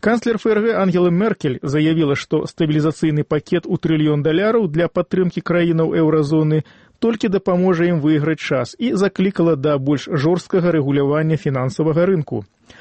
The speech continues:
Выступаючы на Кангрэсе прафсаюза ў Берліне, Меркель адзначыла, што неабходна пераадолець вялікія адрозненні,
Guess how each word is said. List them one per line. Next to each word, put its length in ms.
Выступаючы 640
на 20
Кангрэсе 460
прафсаюза 560
ў 80
Берліне, 480
Меркель 400
адзначыла, 480
што 400
неабходна 560
пераадолець 640
вялікія 560
адрозненні, 560